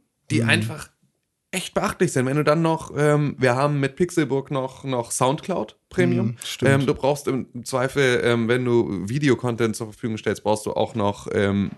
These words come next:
Speaker 1: auch noch, äh, Vimeo,
Speaker 2: Hm.
Speaker 1: ähm, Premium. Das kostet halt auch nochmal einen Zehner. Dann hast du,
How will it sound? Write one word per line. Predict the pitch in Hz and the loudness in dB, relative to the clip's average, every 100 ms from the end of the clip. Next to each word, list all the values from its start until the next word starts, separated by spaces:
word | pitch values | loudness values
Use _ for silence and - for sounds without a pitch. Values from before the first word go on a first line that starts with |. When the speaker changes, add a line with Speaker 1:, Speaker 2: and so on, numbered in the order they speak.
| _ _ _ - | _ _ _ -12
Speaker 1:
auch | - 85 - | -6 -6 -2
noch, | 101 92 - - | -2 -2 -4 -8
äh, | - 95 92 92 92 _ _ _ _ _ - | -2 2 2 2 -4 _ _ _ _ _ -8
Vimeo, | 107 131 151 165 190 220 - | -2 2 4 4 2 -2 -6
Speaker 2:
Hm. | 127 127 | -4 2
Speaker 1:
ähm, | 147 165 165 - | 2 2 0 -4
Premium. | - 175 170 190 202 | 0 2 2 -2 -2
Das | - - | -6 -2
kostet | 131 139 | 0 2
halt | - | 2
auch | 131 | 2
nochmal | 170 180 | 2 0
einen | 185 | -2
Zehner. | - 180 185 208 - | -4 -2 -2 -6 -8
Dann | - 127 139 131 | -2 2 2 0
hast | 131 127 - | -2 -6 -4
du, | 131 127 127 | -2 2 2